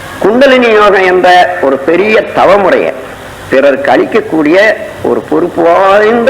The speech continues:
ஆசிரியர்களாக இருக்கீங்க. உங்களுடைய மதிப்பை நீங்க குறைச்சி எண்ணிட வேணாம், ஆனா அதை வச்சு அகம்பாவம் கொள்ள வேண்டாம். இது எனக்கு இந்த வாழ்க்கை பாதையில இறைவன் அளித்த ஒரு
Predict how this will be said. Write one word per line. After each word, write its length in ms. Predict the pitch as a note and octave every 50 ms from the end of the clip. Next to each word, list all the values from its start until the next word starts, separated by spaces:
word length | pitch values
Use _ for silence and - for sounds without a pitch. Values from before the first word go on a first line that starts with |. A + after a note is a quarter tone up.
| B3 E3
ஆசிரியர்களாக 680 | D3+ E3+ - - E3 D#3+ C#3 C3 B2+ B2 A#2+ A#2+ B2
இருக்கீங்க. 380 | B2 - - - A2+ A2+ E2 D#2 - - - - - - - - - - - - - - - - - - - - - - - - - - - -
உங்களுடைய 540 | F3 G3 G3+ G3 F#3+ F#3 F3 E3 D#3+ D#3+ D3+
மதிப்பை 540 | C#3+ C3+ C3+ E3 G3 A#3+ B3+ - - A#3 A#3 A#3 A3+ - - - - -
நீங்க 260 | - E3 E3+ D#3+ D3 - - -
குறைச்சி 520 | D3+ F#3+ A3+ B3 C4 C4 - - C#4 C#4+ B3+ B3 - - - - - - -
எண்ணிட 300 | - F#3+ F#3 F#3 F#3 E3 C#3+
வேணாம், 380 | C3+ B2+ B2 C#3+ F#3+ A3 - - - - - - - - - - - - - C3
ஆனா 180 | B2+ B2+ A#2 A2+ - - - - - - A2+ A#2+ C#3
அதை 160 | D3+ F3 G3
வச்சு 280 | G3+ G#3+ G#3+ - - F#3+
அகம்பாவம் 640 | - - F#3 F#3+ G3+ G#3 A3 G#3+ G#3+ G#3+ A3+ A3
கொள்ள 200 | G#3 F3 D#3 C#3 B2+
வேண்டாம். 340 | G#2+ F#2 F#2 - - - - - - - - - - - - - - - - -
இது 220 | - C3 A#2 A2 A2+ A#2 A2+
எனக்கு 480 | A#2+ C#3+ D#3+ G3+ G#3 - - - D4+ C#4+ A#3+ - - - - - - -
இந்த 400 | D#4+ - E3+ F#3 F#3+ G3 G3 G3 F#3+ F#3 D#3+ D3 - -
வாழ்க்கை 420 | C#3+ C#3+ D3+ G3+ C4+ C4+ C#4 C4+ B3+
பாதையில 480 | - - E3+ D#3+ D#3 D3 D3 D#3+ G3+ A#3+ A#3
இறைவன் 400 | G3 D#3 C#3 C#3+ D#3+ F3 E3 D3 C3+
அளித்த 260 | C3 B2+ B2 - - G#3 A3+ - -
ஒரு 140 | C#3 B2